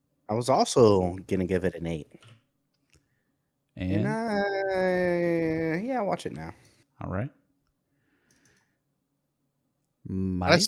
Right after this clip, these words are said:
Speaker 3: say I give it an eight,
Speaker 2: All
Speaker 3: and
Speaker 2: right.
Speaker 3: I'd say wait for it.
Speaker 2: Wait for it. All right. So average of an eight and an average of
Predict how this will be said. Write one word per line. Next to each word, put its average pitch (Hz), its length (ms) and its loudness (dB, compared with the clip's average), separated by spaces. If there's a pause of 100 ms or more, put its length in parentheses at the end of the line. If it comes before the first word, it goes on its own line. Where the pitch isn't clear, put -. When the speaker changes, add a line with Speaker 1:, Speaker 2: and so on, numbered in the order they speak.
(120)
Speaker 3:
say 170 540 6
I 131 80 2
give 170 200 4
it 202 60 8
an 190 120 6
eight, 147 440 8 (420)
Speaker 2:
All 98 80 -6
Speaker 3:
and 95 100 -4
Speaker 2:
right. 120 100 4
Speaker 3:
I'd - 80 -2
say 107 560 -2 (200)
wait 95 220 -6
for 71 260 -8
it. - 60 -18 (340)
Speaker 2:
Wait - 260 -10
for - 280 -14
it. - 80 -18 (160)
All 78 140 -12
right. 107 220 -8 (920)
So 113 160 2
average 151 360 6
of 104 100 4
an 95 80 2
eight 156 320 0 (600)
and - 160 -8
an 85 100 -4
average 123 400 2
of 104 300 0